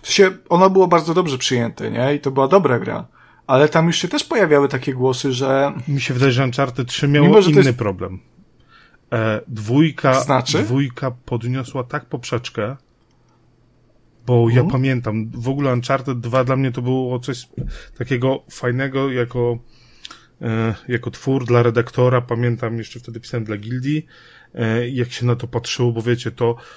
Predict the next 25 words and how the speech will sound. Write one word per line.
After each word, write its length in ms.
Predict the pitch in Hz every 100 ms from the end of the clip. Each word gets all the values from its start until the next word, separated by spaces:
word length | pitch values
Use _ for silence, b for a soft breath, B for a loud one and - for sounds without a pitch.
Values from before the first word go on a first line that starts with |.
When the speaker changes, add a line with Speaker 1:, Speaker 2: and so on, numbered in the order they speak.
| B B
Speaker 2:
e, 380 | - - - 117 -
ta 140 | 139
gra 200 | 120 131
była 180 | 127 127
na 100 | 127
ustach 300 | 127 123 123
wszystkich 500 | - - 165 - 120
i 120 | 147 123
to, 280 | 120 120 - _ _ _ _
to 80 | 120
były 220 | 113 120
też 280 | 120 120 - _ _ _ - 135
wszystkie 480 | - - 120 - 127 135
media 420 | 127 123 123 120
takie 400 | 120 120 127 120 117 B B B _
tradycyjne, 720 | - 113 117 120 131 147 139
bo 100 | 110
to 120 | 104
było 140 | 107 107
i 60 |
telewizja, 600 | 104 113 120 117 127 120
pamiętam, 380 | 120 113 110 110
amerykańska, 720 | 107 110 107 113 110 - 113
gazety, 960 | 110 110 120 110 123 123 123 117 113 110 B B B B
nawet 300 | 117 113 120